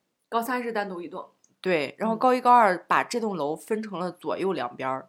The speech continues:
Speaker 1: 嗯。
Speaker 2: 左边儿高一，右边儿高二。
Speaker 1: 嗯。
Speaker 2: 然后在高一或者高二的时候，我们是围着教学楼跑的。
Speaker 1: 嗯。
Speaker 2: 可能操场上跑的是高三，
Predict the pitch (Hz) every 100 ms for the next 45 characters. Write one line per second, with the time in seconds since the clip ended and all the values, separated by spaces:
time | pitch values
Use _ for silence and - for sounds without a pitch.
0 | - 196 185 170 165 175 175 170 175 170
1 | 165 165 165 160 - - 196 185 185 _
2 | _ _ - 185 196 196 180 175 - 294
3 | 294 285 285 294 302 214 208 294 370 247
4 | 156 - 165 160 151 156 175 185 151 185
5 | 185 190 143 135 139 - - - - 196
6 | 180 165 _ _ _ - 208 202 214 330
7 | 294 226 226 - 151 156 196 247 277 339
8 | 339